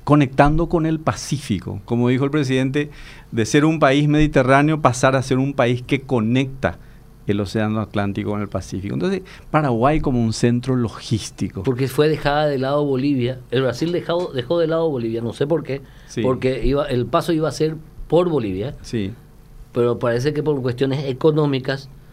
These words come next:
Speaker 2: le es más fácil ahorrar ocho mil kilómetros a través de Paraguay. Por eso fue el cambio. Y porque parece que este gobierno dio in-, dio al gobierno de Brasil, le dio indicaciones que sí,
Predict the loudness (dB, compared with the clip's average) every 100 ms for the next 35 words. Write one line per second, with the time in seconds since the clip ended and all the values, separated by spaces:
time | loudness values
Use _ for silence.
0 | -20 -18 -2 2 2 2 2 0 0 0
1 | 0 0 0 0 0 -2 -2 0 0 0
2 | -2 -2 -12 -20 -8 -4 0 0 2 0
3 | 0 2 2 0 0 2 2 0 -2 -4
4 | -4 -6 -6 -10 -18 -20 -20 -14 -2 2
5 | 4 4 2 2 0 2 0 0 -2 -4
6 | -2 0 2 4 6 4 4 2 -2 -4
7 | -8 -2 0 0 -2 -2 2 4 2 0
8 | -4 -10 -18 -10 -6 -4 -4 -2 -2 0
9 | 0 2 0 2 0 0 0 0 0 0
10 | -2 -4 -4 -4